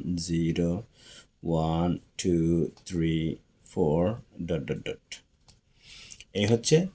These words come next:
পূর্ণ সংখ্যার সেট। আবার সকল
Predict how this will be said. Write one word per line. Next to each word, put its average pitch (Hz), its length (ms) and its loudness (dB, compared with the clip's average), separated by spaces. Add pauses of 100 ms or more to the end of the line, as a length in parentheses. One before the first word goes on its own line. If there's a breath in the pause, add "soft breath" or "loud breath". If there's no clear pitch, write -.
পূর্ণ 113 160 12 (120)
সংখ্যার 78 340 2
সেট। - 260 -4 (1300 soft breath)
আবার 113 300 8 (960)
সকল 190 440 10